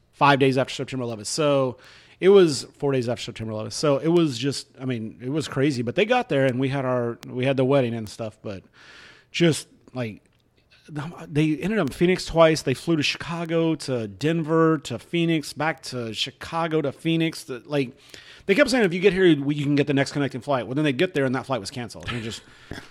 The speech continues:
like, like a comedy. It's like watching the, what were the,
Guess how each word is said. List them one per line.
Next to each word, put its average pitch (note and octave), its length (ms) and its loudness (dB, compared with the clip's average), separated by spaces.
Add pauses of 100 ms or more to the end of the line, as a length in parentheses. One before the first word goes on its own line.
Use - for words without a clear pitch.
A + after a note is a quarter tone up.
(180)
like, A#2 240 -2 (600)
like D#3 260 -2
a A#2 100 0
comedy. D#3+ 400 4
It's C#3 200 4
like C#3+ 100 6
watching C#3+ 380 4
the, A#2 200 0 (540)
what D3 180 -2
were E3+ 80 0
the, C#3 280 0